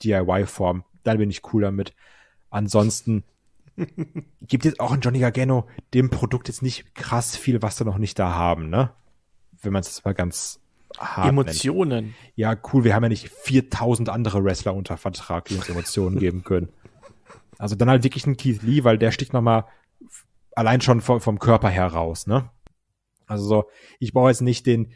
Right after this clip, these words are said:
Speaker 1: vierhundertsten relativ kleinen Typen mit einem durchschnittlichen Körper, der technisch gut wresteln kann.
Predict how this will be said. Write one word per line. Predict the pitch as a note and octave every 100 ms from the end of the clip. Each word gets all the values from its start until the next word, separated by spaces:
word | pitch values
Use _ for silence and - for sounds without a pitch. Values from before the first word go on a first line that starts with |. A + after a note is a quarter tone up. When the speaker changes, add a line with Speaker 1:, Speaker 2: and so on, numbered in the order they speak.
| _
Speaker 1:
vierhundertsten | - C3+ C3 B2+ A#2+ - B2 B2 A#2+ - - -
relativ | A#2+ B2 A#2 - A#2 - _
kleinen | - B2+ A#2+ A#2
Typen | - B2+ B2 B2 A#2+
mit | A#2 A#2+
einem | A2+ A2 G#2+ _ -
durchschnittlichen | B2 B2 A#2 G#2 G#2+
Körper, | A2+ A#2 A#2+ A2
der | G#2+ - -
technisch | A2+ A#2+ -
gut | A2+ A2
wresteln | G2 F#2+ F2
kann. | F2 F2